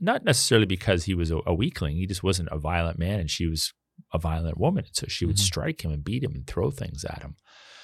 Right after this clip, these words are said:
Speaker 1: We read, we read about that.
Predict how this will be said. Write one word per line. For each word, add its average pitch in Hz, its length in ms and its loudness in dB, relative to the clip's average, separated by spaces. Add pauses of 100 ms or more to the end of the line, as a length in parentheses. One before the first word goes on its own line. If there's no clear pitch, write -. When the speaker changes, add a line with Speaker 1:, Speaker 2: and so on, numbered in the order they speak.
(800)
Speaker 1:
We 190 100 6
read, 214 360 6
we 127 120 8
read 208 240 8
about 185 280 8
that. 170 420 6